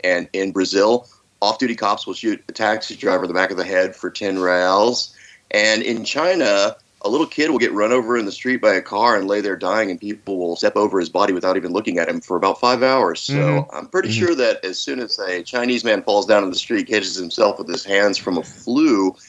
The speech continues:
Speaker 1: and two people rush to his aid and then it gets put on national media, something's going to be very fake and very gay about that.
Speaker 2: Yeah.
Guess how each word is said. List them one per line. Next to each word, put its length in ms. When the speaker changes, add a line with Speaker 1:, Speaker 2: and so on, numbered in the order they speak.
Speaker 1:
and 120
two 120
people 200
rush 220
to 140
his 260
aid 220
and 160
then 80
it 140
gets 180
put 220
on 160
national 460
media, 480
something's 480
going 260
to 60
be 280
very 460
fake 420
and 160
very 240
gay 260
about 280
that. 220
Speaker 2:
Yeah. 360